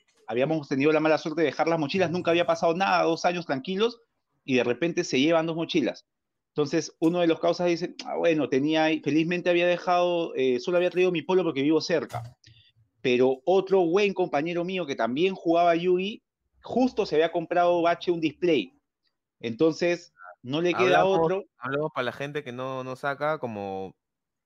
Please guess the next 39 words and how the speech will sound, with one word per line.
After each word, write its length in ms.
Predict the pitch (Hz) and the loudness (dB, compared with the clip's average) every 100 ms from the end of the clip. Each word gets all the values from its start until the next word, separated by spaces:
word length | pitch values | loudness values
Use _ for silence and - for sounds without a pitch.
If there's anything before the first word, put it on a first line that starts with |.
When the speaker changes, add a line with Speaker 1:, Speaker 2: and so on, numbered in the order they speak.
| _ | _
Speaker 2:
trescientos 400 | 123 139 139 131 | -8 -6 -6 -4
soles 280 | 151 151 127 | -2 0 -2
más 160 | 135 139 | -4 -6
o 60 | |
menos. 480 | 135 139 139 - _ _ _ _ | -8 -8 -10 -16 _ _ _ _
Speaker 1:
Ajá, 480 | 120 123 123 170 - | 2 2 2 -2 0
y, 140 | 143 143 | -6 -6
y, 200 | 143 143 | -6 -4
y 100 | 143 | -4
tenía 380 | 127 135 165 170 | -2 0 0 0
toda 180 | 190 185 | 2 0
su 180 | 180 170 | 0 0
baraja, 680 | 135 147 175 - 170 208 - | 2 2 0 -2 -4 -4 -10
un 160 | 135 | -16
tipo 280 | 139 156 151 | -14 -10 -8
pues 160 | 160 156 | -8 -8
que, 260 | 170 151 _ | -8 -8 _
que 160 | 123 | -8
foliaba, 760 | 117 120 113 135 180 175 147 147 | -6 -6 -4 0 0 2 2 0
o 40 | |
sea, 140 | 131 131 | -4 -6
que 120 | 127 | -6
tenía 300 | 117 131 143 | -6 -6 -6
todo 200 | 170 160 | -2 0
bien 240 | 165 165 | 0 -4
bonito, 500 | 147 131 147 170 - 117 | -4 -6 -6 -10 -4 -6
así, 220 | 113 156 | -4 -6
las 160 | 127 | -6
cartas 320 | - 143 147 143 | -4 -6 -6 -10
primera 320 | 120 120 135 | -8 -6 -4
edición, 800 | 139 110 98 - 143 151 147 131 | -4 -6 -12 -6 -2 0 -2 -4
todo. 300 | 143 165 214 _ _ _ _ _ _ _ | -4 -4 -8 _ _ _ _ _ _ _
Puta, 380 | - 160 160 117 | 0 2 2 0
tuvo 280 | - 151 156 | 2 2 2
que 100 | 143 | 0
ir 140 | 143 156 | 0 2
a 20 | |
la 140 | 147 | 0
comisaría, 720 | 139 123 113 120 135 151 160 | -2 -8 -6 -8 -2 -2 -2